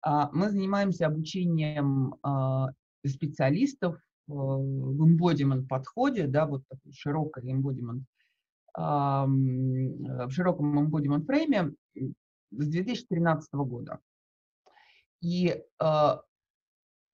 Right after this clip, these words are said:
мне кажется, что это совершенно логично, что, ам, всё наше обучение, таким особым фокусом внимания у нас идёт, а, вопрос этики.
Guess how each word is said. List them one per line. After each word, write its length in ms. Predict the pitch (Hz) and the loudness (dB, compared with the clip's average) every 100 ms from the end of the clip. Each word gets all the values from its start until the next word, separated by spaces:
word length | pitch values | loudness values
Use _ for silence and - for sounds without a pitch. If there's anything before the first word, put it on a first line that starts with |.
| _ _ _ _ 147 139 _ _ | _ _ _ _ -18 -18 _ _
мне 300 | 190 208 277 | 2 4 4
кажется, 400 | 294 277 208 196 | 4 2 0 -6
что 160 | 190 196 | -4 -4
это 280 | 185 180 151 | -2 -2 -4
совершенно 520 | - 165 160 269 269 | -4 -4 0 4 4
логично, 680 | 247 233 214 151 - 135 117 | 4 2 2 2 -2 -6 -6
что, 560 | 135 - 143 143 127 - - | -10 -6 -2 0 0 -2 -2
ам, 640 | 147 143 143 139 135 131 123 - 139 | 0 2 2 2 0 -4 -8 -8 -12
всё 360 | - - 220 | -12 -6 -4
наше 400 | 226 196 185 160 | -2 0 -2 0
обучение, 1000 | 156 151 147 160 269 320 302 240 170 147 - | 0 0 -4 -6 -2 0 2 2 0 -2 -6
таким 340 | 165 180 147 - _ _ _ | -4 -2 -2 -8 _ _ _
особым 1000 | - 156 - 254 247 247 247 196 180 151 | -4 -4 -4 0 2 2 2 2 2 2
фокусом 420 | 170 156 - - | -2 -6 -6 -12
внимания 760 | 139 135 135 156 175 262 330 285 | -6 -4 -2 -2 -2 -2 -2 -2
у 60 | 180 | -2
нас 220 | 156 143 _ _ _ _ | -4 -6 _ _ _ _
идёт, 460 | 160 185 226 226 - - | -2 0 0 0 -6 -4
а, 580 | 156 160 156 156 156 151 - | 0 0 0 -2 -2 -2 2
вопрос 400 | 165 165 202 180 | 2 2 -2 0
этики. 300 | 139 - | -2 -2